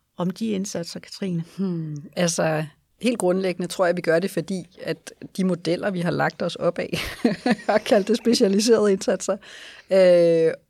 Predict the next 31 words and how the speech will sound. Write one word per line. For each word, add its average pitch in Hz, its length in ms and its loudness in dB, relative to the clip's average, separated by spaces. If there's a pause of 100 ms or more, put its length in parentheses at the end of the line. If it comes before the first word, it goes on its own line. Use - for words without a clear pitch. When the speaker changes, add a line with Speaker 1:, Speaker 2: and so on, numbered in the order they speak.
Speaker 2:
og 165 240 2 (300)
det 214 220 0
sammen 202 380 0
med, 175 260 -2 (120)
at 165 280 -4
vi 165 320 -8 (360)
i 165 220 -18
det 190 160 0
her 180 120 4
samarbejdsdokument, 160 1000 0
som 160 140 0
jeg 143 120 4
omtalte 160 500 -2
som 143 420 0
ligesom 165 300 -2
anledningen 156 540 -2
til, 170 120 -6
at 139 240 -6
vi 151 80 -4
tog 151 180 -8
fat 170 240 -2
i - 20 -8
den 170 180 -2
her 165 80 2
model, 156 300 -4 (420)
der, 190 580 0
øh, 156 160 -6
formulerer 185 460 0
vi 202 140 -2
også, 160 340 0
at 156 240 -6